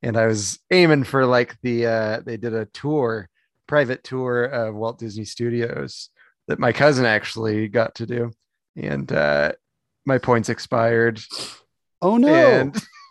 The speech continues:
Speaker 1: <laughs> I couldn't get 'em back, so.
Speaker 2: Well, I apparently have two thousand. I don't know what to do with them, but I'll go check it out. And then this, guys, is pretty darn sweet.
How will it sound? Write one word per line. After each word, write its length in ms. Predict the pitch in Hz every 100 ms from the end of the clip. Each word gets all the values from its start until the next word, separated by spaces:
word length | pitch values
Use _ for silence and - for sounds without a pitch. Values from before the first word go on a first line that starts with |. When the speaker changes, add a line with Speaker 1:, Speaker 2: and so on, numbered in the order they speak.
| -
Speaker 1:
<laughs> 100 | 143 _ _ - - _
I 80 | 147
couldn't 240 | 127 120 113
get 120 | 113
'em 120 | 107
back, 420 | 110 110 - - -
so. 380 | - - - 123 - _ _ _
Speaker 2:
Well, 280 | 123 123 123
I 140 | 131
apparently 560 | 139 139 151 151 139 135
have 200 | 127 -
two 120 | 147
thousand. 520 | 135 127 120 107 90 104
I 100 | 117
don't 140 | 123
know 80 | 120
what 160 | 117 113
to 100 | 110
do 120 | 113
with 140 | 101 -
them, 200 | 92 87
but 120 | 92 - _ - _ -
I'll 160 | 123
go 100 | 117
check 240 | 117 127 110
it 100 | 113
out. 280 | 113 107 - _ _ _ _ _ _ -
And 140 | 135
then 160 | 156 156
this, 320 | 175 240 -
guys, 480 | - 202 208 202 190 -
is 140 | - -
pretty 580 | - - - 160 170 165
darn 360 | 151 135 131 123
sweet. 440 | - 120 104